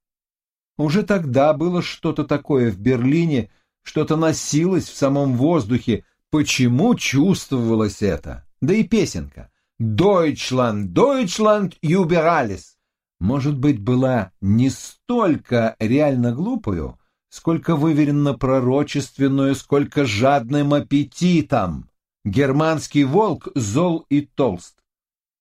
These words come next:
И нашей бедной России, стоящей перед ним таким пушистым ягнёнком, он не пощадит,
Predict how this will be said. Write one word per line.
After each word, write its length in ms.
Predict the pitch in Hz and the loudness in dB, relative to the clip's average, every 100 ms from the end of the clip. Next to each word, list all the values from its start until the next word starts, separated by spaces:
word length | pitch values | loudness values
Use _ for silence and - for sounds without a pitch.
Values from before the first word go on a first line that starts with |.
| _ | _
И 100 | 98 | -4
нашей 340 | 95 123 - 92 | 0 0 0 -2
бедной 400 | 95 104 90 85 | 0 -2 -2 -2
России, 520 | 85 - - 165 90 | -4 -6 -2 0 0
стоящей 600 | - - 104 110 - 92 | -4 -2 0 -2 -4 -8
перед 400 | - 101 107 95 | -2 -2 0 0
ним 240 | 127 107 | 0 0
таким 360 | - 98 117 95 _ _ | -2 -2 -2 -2 _ _
пушистым 680 | 131 - - 131 - 98 90 | -6 -4 0 -2 -2 -2 0
ягнёнком, 960 | 98 90 110 190 226 123 - 67 58 _ _ _ _ _ _ _ _ _ _ | 0 0 0 0 0 -4 -6 -12 -14 _ _ _ _ _ _ _ _ _ _
он 460 | 120 107 110 104 107 | -6 -2 -2 -2 0
не 120 | 107 | -2
пощадит, 1000 | - 101 98 - - 107 82 80 71 | -2 -6 -8 -8 -8 -6 -4 -6 -6